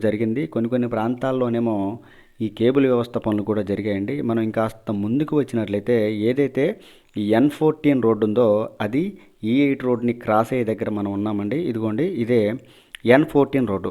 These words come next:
ఆ రోడ్డు పని కూడా జరుగుతూ ఉంది, మనం చూడొచ్చు. పక్కనే ఒక భారీ శ్మశాన వాటిక కూడా ఉండడాన్ని మనం చూడొచ్చు.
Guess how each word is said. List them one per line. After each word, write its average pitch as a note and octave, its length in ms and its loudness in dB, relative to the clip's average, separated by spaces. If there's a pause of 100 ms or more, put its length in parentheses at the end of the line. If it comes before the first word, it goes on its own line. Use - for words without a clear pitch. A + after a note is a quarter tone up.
(120)
ఆ G#2+ 160 2
రోడ్డు B2+ 260 0
పని A2+ 220 0
కూడా A2 220 0 (120)
జరుగుతూ G#2 360 -2
ఉంది, G#2+ 280 -6 (600)
మనం A#2 280 2
చూడొచ్చు. A2 420 2 (560)
పక్కనే D3 360 2 (360)
ఒక A#2 160 -2 (100)
భారీ B2 280 0
శ్మశాన C#3 480 0
వాటిక A#2+ 360 0 (100)
కూడా A#2 220 4 (360)
ఉండడాన్ని B2 360 2
మనం A2 260 0
చూడొచ్చు. G2+ 340 -4